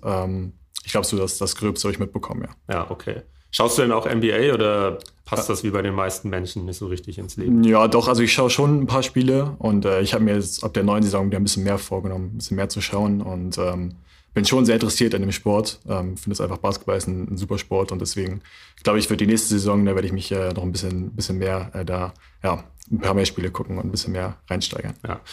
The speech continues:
Speaker 2: Sind auch einige bei euch in der Mannschaft, die sich interessieren für Basketball, aber viele haben dann immer gesagt, sie haben irgendwie keine Zeit, das so in den Lebensrhythmus zu integrieren.
Speaker 1: Ja, das ist auch
Speaker 2: Ja,
Speaker 1: schwer, wenn die Spiele
Speaker 2: das
Speaker 1: so spät abends sind, aber ja, muss man Wiederholungen gucken, hilft nix.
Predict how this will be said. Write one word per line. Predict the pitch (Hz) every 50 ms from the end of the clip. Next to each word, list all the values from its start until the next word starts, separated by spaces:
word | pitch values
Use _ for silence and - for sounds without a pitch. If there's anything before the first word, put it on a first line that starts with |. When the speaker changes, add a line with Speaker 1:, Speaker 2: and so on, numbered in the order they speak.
| -
Speaker 2:
Sind | - - 113 147
auch | 156 -
einige | 120 123 165 185 139 104 98
bei | 95
euch | 90 90 90 -
in | 104
der | 95 92
Mannschaft, | 98 104 110 - 113 101 - -
die | 107
sich | 95 95 95 90 - -
interessieren | 110 98 - 98 87 - 110 107
für | - - 90
Basketball, | 87 92 92 - - - 101 92 98 98 101
aber | 98 101 95
viele | - - 127 120 131
haben | 117 117 120
dann | 120 117
immer | 113 113 110
gesagt, | 107 110 101 107 107 104 - -
sie | -
haben | 98 98 104
irgendwie | 104 98 95 95 98 95 95 92 - _ - - _ _ _ _ -
keine | - 95 98 95
Zeit, | - - 98 92 92 -
das | 90 85 -
so | 101 92
in | 90
den | 92 90 90 87 92 98 110 110 107
Lebensrhythmus | 104 101 101 101 95 90 95 92 98 - 95 90 87 85 - - -
zu | - -
integrieren. | 98 90 87 98 92 - 101 98 90 92 92 90 -
Speaker 1:
Ja, | 110 104 101
das | 98 101 101
ist | 95 101
auch | 90
Speaker 2:
Ja, |
Speaker 1:
schwer, | 87 85 98 95 92 90
wenn | 90
die | 90
Spiele | 85 - 95 87
Speaker 2:
das | 90 95
Speaker 1:
so | 98
spät | 95 - - 92 90 - - -
abends | - 95 101 - -
sind, | 95 95 87 -
aber | 87 87 87 92 - - - - - - - -
ja, | 98 87 - - - - _ _
muss | - 123 -
man | 113 110
Wiederholungen | 117 104 104 101 90 90 95
gucken, | - 101 - - 80
hilft | - 104 98 - -
nix. | - - - -